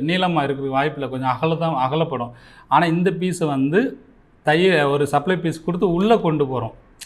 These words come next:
ரைட்டா? அப்படி பார்த்தோம்னா, இந்த piece சம்மந்தம் இல்லாம இருந்தா மட்டும்தான் இது ரெண்டும் ஒண்ணா வரும். அப்ப இது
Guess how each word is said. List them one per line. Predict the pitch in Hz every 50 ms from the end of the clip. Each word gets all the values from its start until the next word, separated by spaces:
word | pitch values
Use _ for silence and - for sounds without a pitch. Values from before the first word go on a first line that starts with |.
| - - _ -
ரைட்டா? | 147 147 143
அப்படி | 160 143 135 143 156 143
பார்த்தோம்னா, | 160 156 151 165 165 185 226 262 - - - - - - - -
இந்த | 147 156 156 156
piece | 147 160 185 190 160
சம்மந்தம் | 160 - - 156 165 165 170 165 160
இல்லாம | 156 156 160 170 165 160
இருந்தா | 147 143 151 160 156 151
மட்டும்தான் | 139 135 135 131 - 151 185 214 196
இது | 165 151 147
ரெண்டும் | 156 151 143 131
ஒண்ணா | 131 131 131
வரும். | 123 117 110 110 - - - _ _ _ _ _ _ _ _ _ _ _
அப்ப | - 139 139 143
இது | 139 135 143